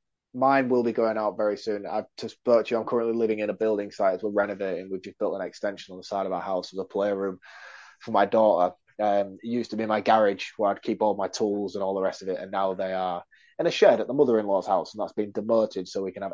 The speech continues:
extra space, 'cause when me and my wife first moved into our house, it's quite a small little bungalow house. It's nothing flash. It's just a small little bungalow. Um, and I open planned everything downstairs. So when you walk in through my front door,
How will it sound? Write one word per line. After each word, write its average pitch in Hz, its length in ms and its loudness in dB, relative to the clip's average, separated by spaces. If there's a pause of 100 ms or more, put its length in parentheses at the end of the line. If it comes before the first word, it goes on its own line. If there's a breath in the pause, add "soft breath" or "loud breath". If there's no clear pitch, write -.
(100)
extra - 260 -12
space, 101 460 -6
'cause - 420 -16 (480)
when 139 220 4
me 147 80 6
and 139 100 4
my 127 80 6
wife 120 300 4
first 131 340 4
moved 104 220 -6
into 98 240 -2
our 90 100 2
house, 85 400 -6 (600 soft breath)
it's - 60 -18
quite - 240 4
a - 20 -8
small 143 320 4
little 117 160 2
bungalow 113 460 2
house. 107 360 2
It's 113 160 -10
nothing 107 300 -8
flash. 101 420 0
It's - 180 -10
just - 220 -12
a - 40 -14
small 101 340 -2
little 98 160 -4
bungalow. 104 440 0 (600 loud breath)
Um, 104 520 -2
and 110 120 -6
I 113 100 2
open 117 300 0
planned 110 360 2
everything 104 360 -4
downstairs. 98 640 0 (920)
So 131 100 0
when 123 160 2
you 123 80 0
walk 123 360 6
in 110 100 -6
through 113 180 -2
my 107 140 -2
front 104 260 -10
door, 92 380 0